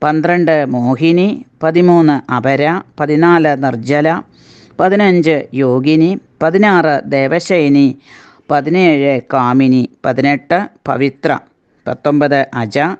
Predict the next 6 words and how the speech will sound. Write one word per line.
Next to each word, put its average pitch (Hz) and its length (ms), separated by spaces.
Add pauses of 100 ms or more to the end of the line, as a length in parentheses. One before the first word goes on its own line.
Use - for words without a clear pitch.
(140)
ഇരുപത് 143 580
പത്മ, 151 520 (440)
ഇരുപത്തൊന്ന് 165 720 (600)
ഇന്ദിര, 143 580 (220)
ഇരുപത്തിരണ്ട് 160 680
പാശാങ്കുശ, 139 760